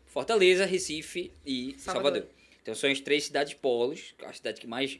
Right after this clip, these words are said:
Speaker 1: rola dinheiro. Inclusive, eu acredito que hoje a gente tá em, em terceiro lugar. A gente já teve quase em primeiro. Não tem
Speaker 2: Uhum.
Speaker 1: como passar a Bahia, porque a Bahia já foi capital do Brasil.
Speaker 2: Sim.
Speaker 1: Enfim, é, é Salvador. Mas o que acontece? Desses três aqui, eu acho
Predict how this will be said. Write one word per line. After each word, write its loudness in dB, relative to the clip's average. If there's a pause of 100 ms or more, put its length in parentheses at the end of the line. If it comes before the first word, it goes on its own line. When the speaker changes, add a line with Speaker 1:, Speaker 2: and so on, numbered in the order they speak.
(200)
Speaker 1:
rola -2
dinheiro. -6 (640)
Inclusive, -2
eu 2 (140)
acredito 2
que -4
hoje 0
a -8
gente -6
tá -4
em, -14 (160)
em -16
terceiro -6
lugar. -2 (400)
A -12
gente -8
já -2
teve -12
quase -10
em -14
primeiro. -6 (160)
Não -4
tem 2
Speaker 2:
Uhum. -8
Speaker 1:
como 4
passar 0
a 2
Bahia, 4
porque -4
a 0
Bahia 4
já 0
foi 0
capital -2
do -8
Brasil. -8
Speaker 2:
Sim. -12 (580)
Speaker 1:
Enfim, -10
é, -2
é -2
Salvador. -4 (300)
Mas 2
o -8
que 4
acontece? 2 (600)
Desses 6
três 4
aqui, -2 (460)
eu 4
acho 0